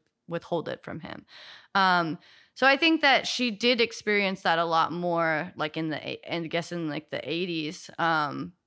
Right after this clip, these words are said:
but whenever we went, I didn't ever feel, like, looked at as, uh, looked down on for my mixed,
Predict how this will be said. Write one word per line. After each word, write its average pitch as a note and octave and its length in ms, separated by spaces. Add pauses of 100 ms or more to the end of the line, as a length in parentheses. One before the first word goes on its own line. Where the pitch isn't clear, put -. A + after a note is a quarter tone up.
but G3+ 340
whenever A#3+ 420
we G#3+ 200
went, E3 280
I C4 120
didn't C#4+ 220
ever B3 200
feel, A#3+ 220
like, G3+ 160
looked G3+ 320
at F3 160
as, D#3+ 400
uh, D#3+ 160 (260)
looked A3 260
down E3+ 300
on C3 180
for D#3+ 160
my B2+ 340 (100)
mixed, - 340